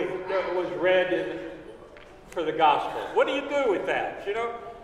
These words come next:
you got two things happening here. You've got a church man, yeah,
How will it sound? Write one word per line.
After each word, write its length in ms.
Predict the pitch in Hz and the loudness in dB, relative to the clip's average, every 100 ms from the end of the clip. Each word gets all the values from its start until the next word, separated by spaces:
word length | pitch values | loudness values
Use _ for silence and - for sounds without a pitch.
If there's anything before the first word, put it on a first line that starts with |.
| - | -12
you 100 | 214 | -2
got 380 | 233 226 - - | 6 6 6 -2
two 180 | 294 302 | -4 -4
things 400 | - 269 208 - | 4 4 4 0
happening 580 | - 196 165 - 147 127 | 6 6 6 -2 -6 -8
here. 260 | 151 123 - - - - - - - - - - - - - | -8 -8 -10 -16 -18 -20 -20 -20 -20 -20 -20 -20 -20 -20 -12
You've 160 | 208 214 | -10 4
got 180 | 214 | 4
a 220 | 180 - - | 4 0 2
church 400 | 262 254 - - | 2 2 -2 -2
man, 440 | 185 185 196 202 - - - - - - - - | -2 0 -2 -4 -10 -14 -16 -18 -20 -20 -20 -18
yeah, 280 | 180 165 151 | -8 -6 -6